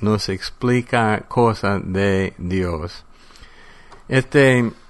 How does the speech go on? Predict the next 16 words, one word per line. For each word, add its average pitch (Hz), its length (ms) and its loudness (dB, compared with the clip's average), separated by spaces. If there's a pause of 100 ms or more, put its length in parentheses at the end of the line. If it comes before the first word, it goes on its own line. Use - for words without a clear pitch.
(520)
como 156 300 4
repaso, 117 600 4
siempre 113 840 0
hablamos 107 800 0
de 98 180 -2
que 101 460 0
estudiamos 104 680 -2
las 101 180 -2
personas 117 500 -2
que 104 160 -2
Dios 104 300 0
usa 113 420 0
porque 92 760 -2
son 110 240 -6
personas 117 520 -2
normales 92 840 -4